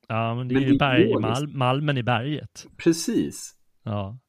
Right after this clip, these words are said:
Speaker 2: Men det är liksom så här,
Speaker 1: Det är ju jättebra, ja, visst.
Speaker 2: det är ingen annan skulle någonsin komma att tänka tanken på att lägga till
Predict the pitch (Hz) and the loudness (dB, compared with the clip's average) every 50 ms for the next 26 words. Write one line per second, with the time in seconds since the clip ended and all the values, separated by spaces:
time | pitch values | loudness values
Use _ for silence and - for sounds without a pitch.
0 | _ - 135 139 156 151 151 143 143 - 139 131 135 131 139 139 131 127 123 120 | _ 0 4 6 6 6 6 4 0 -2 -2 2 4 4 6 6 4 2 0 -2
1 | - - 117 110 131 127 117 104 95 92 95 101 117 110 - - - - - 113 | -4 -6 -2 0 0 0 0 -2 -4 -6 -6 -4 -4 -6 -6 -10 -12 -8 -6 -6
2 | 101 113 131 - - - 196 175 151 147 151 156 151 135 135 156 165 165 - 135 | -4 -2 -4 -4 -2 0 0 2 2 2 2 0 0 0 0 0 -2 -2 -2 0
3 | 123 120 123 131 139 135 113 104 101 98 - 120 - 113 110 107 101 - - 147 | 0 2 2 2 2 0 0 0 -2 -4 -6 -6 -4 -4 -4 -4 -6 -6 -6 -6
4 | 127 90 80 - - 110 - - - - 147 101 90 - - - 165 127 - 101 | -4 -4 -6 -6 -6 -8 -8 -8 -8 -6 -4 -4 -4 -6 -6 -8 -8 -6 -4 -4
5 | 95 104 95 95 98 95 - - 92 90 87 | -4 -2 -2 -2 -2 -2 -4 -4 -6 -6 -6